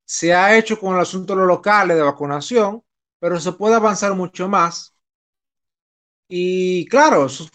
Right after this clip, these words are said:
eso puede darse perfectamente con el tutelaje y las regulaciones del, del gobierno. Son, una cosa no quita la otra. Ahora, el tema de las vacunas, eh, eso va a ser realmente constante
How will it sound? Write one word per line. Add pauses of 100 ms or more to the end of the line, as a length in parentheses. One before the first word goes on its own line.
eso
puede
darse
perfectamente
con
el
tutelaje
y
las
regulaciones
del, (100)
del
gobierno. (200)
Son,
una
cosa
no
quita
la
otra. (1300)
Ahora, (180)
el
tema
de
las
vacunas,
eh,
eso
va
a
ser (220)
realmente
constante